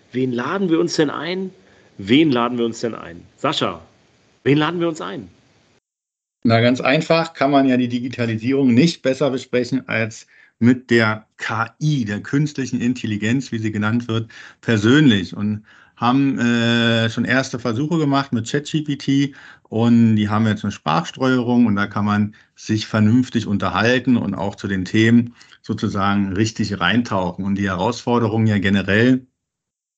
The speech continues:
Speaker 2: mal aufgreifen, wie ist, äh, die Zukunft der Abwasserbranche zu sehen oder generell der Industrialisierung mit K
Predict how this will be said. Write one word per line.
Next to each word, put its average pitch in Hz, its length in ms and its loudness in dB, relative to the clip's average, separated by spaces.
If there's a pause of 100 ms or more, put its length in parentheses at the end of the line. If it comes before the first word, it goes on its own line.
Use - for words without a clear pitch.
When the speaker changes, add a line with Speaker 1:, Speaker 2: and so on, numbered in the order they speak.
(140)
Speaker 2:
mal 117 200 0
aufgreifen, 110 920 -2 (360)
wie 127 240 0
ist, 117 360 0
äh, 104 460 2
die 101 100 -2
Zukunft 117 680 2
der 101 400 2
Abwasserbranche 107 800 0
zu 92 160 -10
sehen 104 220 2
oder 92 180 0
generell 85 540 -4
der 82 160 -4
Industrialisierung 95 1000 0
mit 98 240 -2 (320)
K 104 240 0